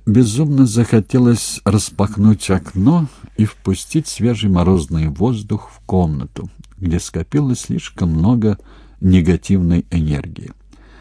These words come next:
Но она осталась сидеть на месте. Марина не сводила с нее умоляющего взгляда и была похожа на незаслуженно обиженного ребенка.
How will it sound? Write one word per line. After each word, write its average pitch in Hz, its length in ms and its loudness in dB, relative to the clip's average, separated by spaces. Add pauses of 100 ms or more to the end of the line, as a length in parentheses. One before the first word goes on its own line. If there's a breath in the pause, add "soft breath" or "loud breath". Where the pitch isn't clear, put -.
(540 loud breath)
Но 113 100 6
она 175 140 4
осталась 135 440 2
сидеть 87 540 -2
на 101 160 4
месте. 78 600 -4 (1160 soft breath)
Марина 147 360 4
не 135 180 4
сводила 117 500 2
с - 160 -8
нее 95 360 4 (120)
умоляющего 90 880 2
взгляда 76 720 -2 (160)
и 87 80 -2
была 131 240 0
похожа 101 480 0
на 90 260 2
незаслуженно 95 880 -2
обиженного 82 720 -2
ребенка. 78 680 -4